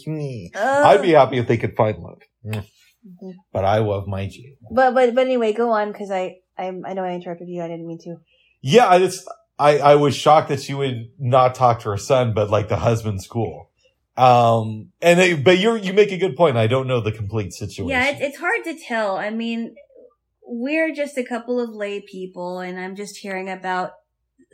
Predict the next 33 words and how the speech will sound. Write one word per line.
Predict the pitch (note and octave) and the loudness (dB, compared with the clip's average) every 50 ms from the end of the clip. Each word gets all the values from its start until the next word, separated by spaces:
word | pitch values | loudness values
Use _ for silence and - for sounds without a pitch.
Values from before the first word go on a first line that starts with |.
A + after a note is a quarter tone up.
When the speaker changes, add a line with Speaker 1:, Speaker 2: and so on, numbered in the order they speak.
| G3+ G3 | -14 -6
Speaker 2:
this | G3+ G#3+ G3+ G3 F3+ - | -2 0 0 0 -2 -6
from | - - G3+ F#3+ F#3+ | -10 -8 -8 -8 -8
the | G3 F#3+ F#3+ | -8 -8 -8
other | F#3 G3 G3 | -8 -8 -8
day. | F#3 F3 E3 E3 D#3+ D3+ D#3+ E3 E3+ E3 _ - | -8 -6 -6 -6 -6 -6 -8 -8 -10 -12 _ -6
Speaker 1:
Mm-hmm. | C3 C3 C3+ B2+ A2+ - _ _ _ _ _ _ - | -4 -4 -2 -4 -6 -10 _ _ _ _ _ _ -8
Speaker 2:
And | - G#3 G#3 G#3 | -6 -4 -2 -2
I'm | G#3 G#3 | -2 -4
thinking, | G#3 - - A3 G#3+ G#3+ G#3+ - G3+ G3+ G3+ G3+ G3+ - | -6 -10 -10 -10 -10 -10 -10 -10 -10 -8 -8 -10 -10 -12
you | - G#3 G#3+ | -10 -10 -6
know, | A3 A3 A3 G#3+ | -4 -2 -2 -2
it, | D#3 C#3 A2+ - - _ _ _ _ _ _ _ _ _ _ _ _ _ _ _ - _ _ - | -2 -4 -6 -8 -10 _ _ _ _ _ _ _ _ _ _ _ _ _ _ _ -20 _ _ -18
this | A3+ A3 A3 B3 C4 C4+ C4 - - | -16 -8 -2 -2 -2 -2 -2 -8 -8
lady | B3 A#3+ A#3 A#3 A#3 A3+ A3 | -6 -4 -4 -4 -4 -6 -8
must | G#3+ G#3 F#3 - - | -8 -10 -12 -14 -16
be | G3+ G3+ | -18 -16
going | - G3 F#3+ F#3+ F#3 F#3 F#3 | -12 -10 -10 -10 -10 -12 -12
through | - F#3+ F#3 F#3 - | -14 -12 -12 -12 -12
a | - F#3 F3+ | -12 -12 -12
lot | F3 F3 F3 F3 E3+ E3+ F3 F3+ F#3 F#3 F#3 F3+ F3+ F3+ | -12 -12 -12 -12 -12 -10 -10 -10 -8 -8 -8 -8 -8 -10
of | E3+ E3 | -10 -14
stuff. | - - D#3+ D#3 D#3+ F3+ - _ _ _ _ _ _ _ _ _ _ _ _ - | -16 -16 -16 -16 -16 -16 -20 _ _ _ _ _ _ _ _ _ _ _ _ -16
And, | - F3+ F3+ F3+ F3 F3 F3+ F3 _ _ _ _ _ _ _ _ _ _ _ _ _ _ _ _ _ _ _ _ _ | -12 -10 -8 -8 -8 -8 -10 -12 _ _ _ _ _ _ _ _ _ _ _ _ _ _ _ _ _ _ _ _ _
um, | - G3 F#3+ F#3 F#3 F3+ F#3 F3+ - _ _ _ _ _ _ _ _ _ _ _ _ - - _ _ _ _ _ _ _ _ _ _ _ _ _ | -10 -8 -8 -8 -8 -8 -10 -12 -14 _ _ _ _ _ _ _ _ _ _ _ _ -20 -20 _ _ _ _ _ _ _ _ _ _ _ _ _
maybe | - G#3 G3+ F#3+ F#3+ F#3+ F#3+ G3 G#3 G#3 | -16 -12 -8 -8 -6 -6 -6 -8 -8 -8
right | G#3 G#3 G3+ G3 F#3 G3 | -6 -6 -6 -6 -6 -8
now | F#3+ F#3+ G3 G3 | -8 -8 -8 -8
she | F#3+ - - F#3+ | -10 -12 -16 -16
just | F#3+ F#3+ F#3 F#3 F#3 - - | -14 -12 -14 -14 -14 -16 -14
is | F#3+ F#3 F#3 F#3 | -14 -14 -12 -12
not | F#3 F#3 F#3 F#3 | -12 -10 -8 -10
at | F3+ F3+ - | -10 -10 -12
the | F3+ F3+ | -16 -18